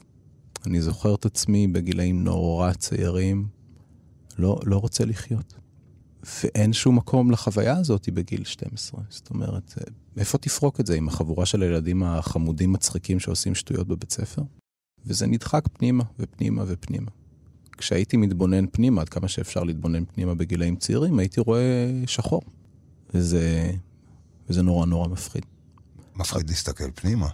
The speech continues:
Speaker 1: מפחיד להסתכל פנימה. מפחיד להיות עם עצמך.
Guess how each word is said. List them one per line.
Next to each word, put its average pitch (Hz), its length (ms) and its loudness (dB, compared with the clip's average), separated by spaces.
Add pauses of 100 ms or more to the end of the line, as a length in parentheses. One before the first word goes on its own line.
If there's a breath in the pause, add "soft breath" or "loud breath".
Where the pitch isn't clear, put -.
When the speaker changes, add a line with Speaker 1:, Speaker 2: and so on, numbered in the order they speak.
Speaker 1:
מפחיד 90 340 0
להסתכל 90 440 -2
פנימה. 92 240 -6
מפחיד 127 480 0
להיות 104 260 4
עם 101 100 4
עצמך. 95 440 0